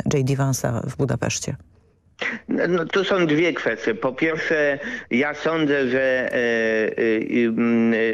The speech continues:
Speaker 2: jest czas, żeby cza-, e, powiedzieć, i to mówię o Unii Europejskiej, o przywódcach Unii Europejskiej, powiedzieć tw-, twarde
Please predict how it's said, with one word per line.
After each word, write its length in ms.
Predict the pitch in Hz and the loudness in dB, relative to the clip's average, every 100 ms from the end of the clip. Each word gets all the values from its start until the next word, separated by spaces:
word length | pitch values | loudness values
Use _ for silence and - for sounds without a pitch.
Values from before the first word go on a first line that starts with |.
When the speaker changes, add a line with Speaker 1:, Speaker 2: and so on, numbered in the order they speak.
| - | -2
Speaker 2:
jest 520 | - 127 151 156 - | -2 2 2 0 -4
czas, 340 | - 156 156 - | -4 -2 -2 0
żeby 540 | 131 131 131 127 123 | 0 2 2 2 0
cza-, 160 | - 127 135 120 | -2 -2 2 2
e, 40 | 117 | 0
powiedzieć, 800 | - 139 120 170 139 117 95 - | -2 0 2 2 2 -2 -2 -6
i 100 | 117 | -4
to 320 | 123 120 113 101 | 0 2 2 0
mówię 360 | 123 135 131 131 | 2 2 2 2
o 120 | 123 | 2
Unii 300 | 147 160 139 | 2 2 2
Europejskiej, 720 | 117 - 117 117 110 - 104 | 2 -2 -2 -2 -2 -2 -2
o 100 | 117 | -4
przywódcach 720 | - - 117 180 196 - 113 - | -4 -2 0 0 -2 -4 -4 0
Unii 240 | 113 107 | 0 2
Europejskiej, 640 | 107 107 104 113 113 160 - - - - | 0 -2 -2 -4 -2 -4 -4 -8 -6 -2
powiedzieć 540 | 139 151 160 151 - | 2 2 0 -2 -4
tw-, 340 | - - 120 | -6 -4 -4
twarde 680 | 117 - 147 143 135 143 139 | -2 -2 -2 -2 0 2 0